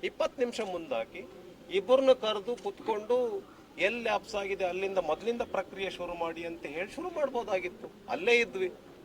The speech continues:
ಸಾವಿರಾರು ಜನ ವೋಟರ್ಸ್ ಇರಲಿಲ್ಲ. ಅದನ್ನು ಮಾಡ್ದೇನೆ ಸೋತ್ ಬಿಡ್ತೀವಿ ಅನ್ನೋ, ಅನ್ನುವಂಥ ಭೀತಿಯಿಂದ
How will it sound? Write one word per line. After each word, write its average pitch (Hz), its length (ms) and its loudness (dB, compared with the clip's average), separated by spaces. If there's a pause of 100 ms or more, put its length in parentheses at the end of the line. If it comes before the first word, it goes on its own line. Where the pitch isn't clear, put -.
(140)
ಸಾವಿರಾರು 170 320 6
ಜನ 220 180 0
ವೋಟರ್ಸ್ 208 460 0
ಇರಲಿಲ್ಲ. 180 340 0 (1160)
ಅದನ್ನು 170 240 -2
ಮಾಡ್ದೇನೆ 196 680 6 (500)
ಸೋತ್ 302 280 8
ಬಿಡ್ತೀವಿ 240 500 2
ಅನ್ನೋ, 196 380 2
ಅನ್ನುವಂಥ 180 440 2 (200)
ಭೀತಿಯಿಂದ 143 600 -4